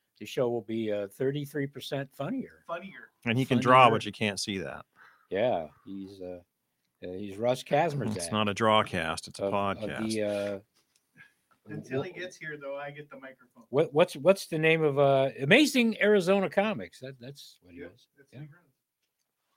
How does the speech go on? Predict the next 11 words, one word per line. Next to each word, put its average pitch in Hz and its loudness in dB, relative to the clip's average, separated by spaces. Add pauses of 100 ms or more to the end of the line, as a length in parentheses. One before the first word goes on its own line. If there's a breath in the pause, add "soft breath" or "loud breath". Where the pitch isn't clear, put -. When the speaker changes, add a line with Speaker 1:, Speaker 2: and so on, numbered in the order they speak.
(1080)
Speaker 2:
he - -4
runs. 110 -4
Speaker 1:
Uh, - -12 (1300)
have 120 -10
a - -8
nice, 123 -4
everybody 139 2
have 135 2
a - -4
nice 135 -2
Christmas. 160 -4